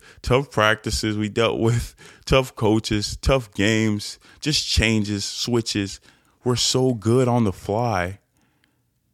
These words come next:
is that after the sport ends, you kind of forget that you're so good on the fly. So there's so much to look forward to.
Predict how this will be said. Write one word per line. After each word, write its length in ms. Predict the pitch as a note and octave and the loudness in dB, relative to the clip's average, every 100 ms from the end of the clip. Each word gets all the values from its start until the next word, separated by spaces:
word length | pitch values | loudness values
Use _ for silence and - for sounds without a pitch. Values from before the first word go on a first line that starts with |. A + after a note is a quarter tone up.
| _ | _
is 180 | A2 G2 | -2 0
that 260 | G2+ F#2 - - | 0 -2 -6 -6
after 460 | G#2+ C3+ - C3 A2 | -4 -4 -4 -2 -2
the 140 | G2 | -4
sport 420 | - - A2 G2+ | -6 -4 -2 -2
ends, 300 | - A2 G#2 | -2 -2 -2
you 80 | G2 | -4
kind 260 | - B2 A#2 | -6 -4 -4
of 80 | G2 | -4
forget 460 | - E2 G2+ A#2+ | -8 -6 -4 -4
that 160 | - - | -6 -8
you're 140 | A2 | -4
so 560 | - - - A#2+ C3 A2 | -2 -2 -2 0 0 -2
good 360 | - B2 A#2+ F#2+ | -2 0 0 -2
on 220 | G#2+ A#2+ | -2 -2
the 80 | F#2 | -4
fly. 560 | - G#2 A2 G#2 E2+ - _ _ _ _ _ _ _ _ _ _ _ | -10 -6 -4 -4 -6 -16 _ _ _ _ _ _ _ _ _ _ _
So 160 | - B2+ | -4 -2
there's 220 | A#2 G#2+ | -2 -2
so 420 | - - B2 C3 | -2 0 0 0
much 440 | A2+ A2 A2 - - | 0 0 -2 -2 -2
to 100 | G2+ | -2
look 240 | G2+ F#2+ | -2 -8
forward 400 | - G#2 A2+ G2 | -6 -2 -2 -2
to. 280 | - D#2 | -2 -4